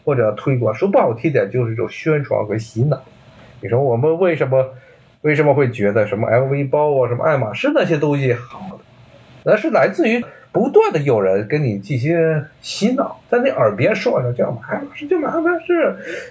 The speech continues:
这个什么两千块钱巴黎世家的这个小白裤衩儿啊，都可以，都，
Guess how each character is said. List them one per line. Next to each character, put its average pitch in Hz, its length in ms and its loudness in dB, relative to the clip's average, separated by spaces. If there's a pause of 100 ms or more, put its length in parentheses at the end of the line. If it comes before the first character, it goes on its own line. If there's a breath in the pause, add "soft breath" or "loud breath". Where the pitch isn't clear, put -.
这 262 140 2
个 233 160 4
什 214 120 -4
么 247 120 0 (720 loud breath)
两 190 260 4
千 330 220 -2
块 302 140 0
钱 240 240 2
巴 - 180 -4
黎 269 160 0
世 226 240 -2
家 320 240 0
的 247 180 4
这 247 200 -2
个 220 340 2
小 185 220 0
白 202 160 4
裤 - 240 -2
衩 - 160 -6
儿 - 340 0
啊， 220 80 2
都 220 200 0
可 196 220 0
以， 202 160 2
都， 214 220 -2